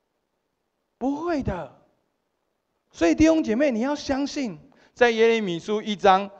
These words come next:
四到六节，四到七节，我们一起来念好不好？预备，请。耶利米说：“耶和华临到我说，我未将你造在腹中，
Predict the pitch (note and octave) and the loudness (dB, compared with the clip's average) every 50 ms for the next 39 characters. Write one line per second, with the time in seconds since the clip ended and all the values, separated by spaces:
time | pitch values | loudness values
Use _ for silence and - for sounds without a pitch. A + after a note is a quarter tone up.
0 | - _ _ - - - - G#3+ G#3 F3 G3+ F#3+ F#3 F3+ F#3 F#3+ F3 - - C#3+ | -20 _ _ -20 -18 -6 -4 -2 4 6 6 6 8 8 6 6 6 4 0 -2
1 | C3 - - G#3+ G#3 G#3 F#3+ F#3 F#3+ - F#3 F#3 D#3 D#3+ D3+ D3 D#3+ F3 D3 D#3 | -4 -2 -4 4 6 8 8 8 4 0 -8 -6 -2 2 2 2 0 0 -2 -2
2 | C#3 C#3+ D#3+ E3 D3+ C#3+ C3 B2+ C#3+ C#3 C#3 C#3+ C3+ C3 C#3 C3 A#2+ A#2+ A#2 - | -2 0 -2 -2 -2 -2 0 2 2 2 2 2 2 2 4 4 4 2 0 -2
3 | - B2+ C3+ D#3 - _ - - - - - - - - F#3 G#3 A3+ A3+ A3 G3+ | -2 -4 -4 -4 -8 _ -20 -20 -20 -20 -20 -16 2 6 8 10 12 10 10 8
4 | F3+ E3+ E3 - G3+ G3+ G3+ G#3 G#3 - G3+ G3 G#3 G3 F3+ E3+ E3 E3 E3 E3 | 4 0 6 10 12 12 12 12 12 12 10 10 10 12 10 10 10 10 10 10
5 | D#3+ D#3 D3+ - - - - D3+ D3+ D3+ D#3+ E3+ F#3 F#3+ F3+ D#3 C#3 C3 B2+ B2+ | 8 8 6 2 -4 -14 -12 -6 -4 -2 2 8 10 10 10 10 8 6 2 4
6 | - E3 D#3 D#3 D#3+ D#3 D#3 - - - - E3+ F3 F3 E3 D#3+ D#3+ G3 B3+ C4 | 6 8 8 10 8 6 2 -6 -8 4 10 12 12 12 12 12 10 10 10 10
7 | A#3+ A3 G3+ F#3 - - A3 G#3 G#3 G#3 G#3+ G#3 G3+ G3 E3+ D3+ C#3+ C#3+ - G#3+ | 10 10 8 6 8 8 10 10 10 8 4 0 -2 -2 -2 -2 -4 2 6 8
8 | G3+ F#3 F3 F3 G3 G3 F3+ E3+ E3 D#3+ F3+ F#3 F3+ F3 - F3+ E3+ F3 F3 | 10 10 8 8 8 8 8 8 6 4 0 0 0 4 8 8 8 8 6